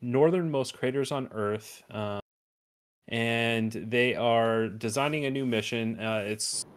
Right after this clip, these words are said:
to go to Saturn's moon Titan, and they're calling it the Dragonfly mission. Uh, and it's supposed to launch in twenty twenty-six. Um,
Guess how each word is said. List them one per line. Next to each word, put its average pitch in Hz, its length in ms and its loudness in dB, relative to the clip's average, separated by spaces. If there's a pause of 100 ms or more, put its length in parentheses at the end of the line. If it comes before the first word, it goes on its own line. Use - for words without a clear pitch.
to 120 100 -4
go 120 260 4
to 117 280 -6
Saturn's 127 480 -4
moon 120 160 -2
Titan, 147 400 -2
and 110 180 -4
they're 107 80 -2
calling 110 360 -2
it 107 200 -6
the 107 100 -2
Dragonfly 98 840 -4
mission. 98 480 -12 (500)
Uh, 107 420 0
and 107 140 -4
it's 101 120 -6
supposed 113 280 -2
to 117 60 -4
launch 107 320 -4
in 104 160 -6
twenty 101 360 -6
twenty-six. 92 960 -10
Um, 107 580 -2